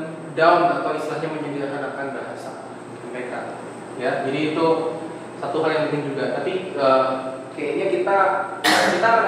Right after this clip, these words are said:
ada membahas ini sedikit ya pada saat kita membahas ini. Ya, jadi, eh, bagaimana kita mengidentifikasi pola dan lain sebagainya, visualisasikan data nanti ada, eh, materi. Nah, jadi, eh,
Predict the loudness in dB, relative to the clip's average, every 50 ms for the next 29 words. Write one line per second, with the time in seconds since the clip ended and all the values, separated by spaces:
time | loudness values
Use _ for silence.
0 | 4 4 6 8 8 8 8 6 4 4 4 4 6 4 4 4 2 0 0 -2
1 | -2 -4 -6 -4 -4 -2 -2 -2 -2 -2 -2 -2 -4 -4 -4 -2 -2 -2 -2 0
2 | 0 0 0 0 -2 -4 -2 -2 -2 -2 -2 -2 -2 0 0 0 0 0 -2 -4
3 | -6 -6 -8 -10 -12 -12 -14 -14 -16 -16 -16 -16 -16 -16 -14 -14 -14 -14 -14 -14
4 | -14 -12 -10 -6 -6 -6 -6 -6 -8 -8 -6 -2 0 2 2 2 2 4 4 4
5 | 4 4 4 2 2 2 2 2 0 0 0 0 0 -2 -2 -4 -4 -6 -6 -6
6 | -6 -6 -6 -4 -4 -6 -6 -4 -2 0 0 0 0 0 -2 -4 -6 -6 -6 -6
7 | -6 -6 -6 -6 -6 -6 -4 -4 -4 -4 -6 -8 -6 -4 -4 -2 -2 -2 -4 -4
8 | -6 -6 -6 -6 -6 -6 -6 -6 -6 -6 -8 -8 -8 -8 -10 -10 -10 -10 -12 -12
9 | -12 -14 -14 -14 -14 -14 -12 -12 -10 -10 -12 -12 -12 -14 -14 -14 -14 -12 -10 -8
10 | -6 -4 -4 -6 -6 -8 -10 -10 -12 -12 -14 -14 -14 -14 -14 -14 -12 -12 -12 -12
11 | -12 -12 -12 -10 -8 -8 -8 -8 -8 -8 -10 -10 -10 -10 -10 -10 -10 -10 -10 -10
12 | -10 -2 2 4 6 6 6 6 6 6 6 4 2 2 2 4 4 4 4 4